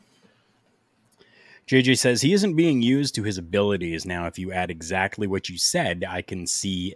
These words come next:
that working. I ask you both, though, when has the W W E stuck with anything outside factions and the Bloodline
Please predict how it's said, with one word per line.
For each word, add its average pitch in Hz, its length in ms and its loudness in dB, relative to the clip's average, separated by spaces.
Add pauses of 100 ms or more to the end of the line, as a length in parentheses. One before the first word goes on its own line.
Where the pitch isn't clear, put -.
(120)
that 85 420 -4 (160)
working. 92 520 -2 (500)
I 120 80 4
ask 160 260 4
you 147 80 4
both, 117 360 6
though, 92 520 -2 (220)
when 113 380 -2
has 104 200 -2
the - 120 -12
W 92 340 -4
W 90 420 -4
E 87 140 -4
stuck - 400 -4
with 95 180 -8
anything 92 580 -6 (160)
outside 95 560 -4
factions 85 800 -6 (120)
and 92 180 -8
the 92 80 -4
Bloodline 82 800 -10